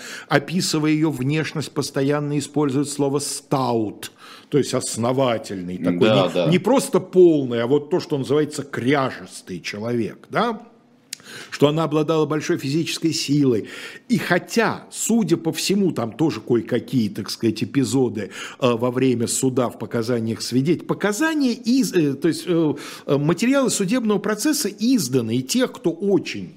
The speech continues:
Speaker 1: этим делом заинтересуется, но только вам надо по-английски уметь читать, книга, которая называется «Процесс Кейт Уэбстер», «Trial of Kate Webster», э,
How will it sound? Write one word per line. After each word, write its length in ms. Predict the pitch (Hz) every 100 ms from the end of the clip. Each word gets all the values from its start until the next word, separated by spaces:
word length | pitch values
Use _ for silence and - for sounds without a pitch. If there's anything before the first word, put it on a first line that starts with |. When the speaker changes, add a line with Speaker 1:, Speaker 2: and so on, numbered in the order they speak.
| -
Speaker 1:
этим 340 | 131 131 120
делом 360 | 110 135 110 101
заинтересуется, 1080 | 110 131 151 190 208 302 311 262 - - 131 - -
но 80 | 185
только 240 | 208 208
вам 540 | 160 170 147 143 143 147
надо 220 | 160 135
по-английски 600 | 147 156 143 127 - -
уметь 300 | 101 107 104
читать, 540 | - 156 269 277 277 - - - -
книга, 480 | 196 240 247 135 120
которая 380 | 135 131 165
называется 520 | 147 165 185 165 - 143
«Процесс 580 | 156 165 - 185 143 -
Кейт 300 | 147 131 139
Уэбстер», 460 | 220 269 - 226 226
«Trial 360 | 165 151 120 113
of 100 | -
Kate 240 | 120 117
Webster», 480 | 147 214 - - 285 - - - - -
э, 160 | 135